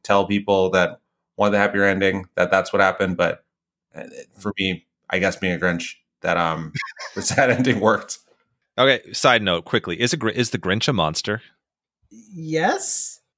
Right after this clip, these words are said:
Speaker 1: Oof.
Speaker 3: He's either a monster or just, like, I guess, like, a different race than the Whoville people.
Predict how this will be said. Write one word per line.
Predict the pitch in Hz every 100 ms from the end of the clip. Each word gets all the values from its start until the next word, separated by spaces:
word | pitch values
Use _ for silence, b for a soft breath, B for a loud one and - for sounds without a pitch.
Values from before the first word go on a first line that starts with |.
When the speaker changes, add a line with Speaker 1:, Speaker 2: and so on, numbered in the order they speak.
| -
Speaker 1:
Oof. | 160 - - -
Speaker 3:
He's | 202 226
either | 254 277 269
a | 196
monster | 160 170 226 214 - 233 220 196
or | 175
just, | 160 175 170
like, | 180 165
I | 156
guess, | 156 160
like, | 170 156
a | 139
different | 123 147 156 143 131
race | 139 143 147 -
than | 135 127
the | 117 127 139
Whoville | 135 143 127 120 113 113 120
people. | 123 117 113 110 110 120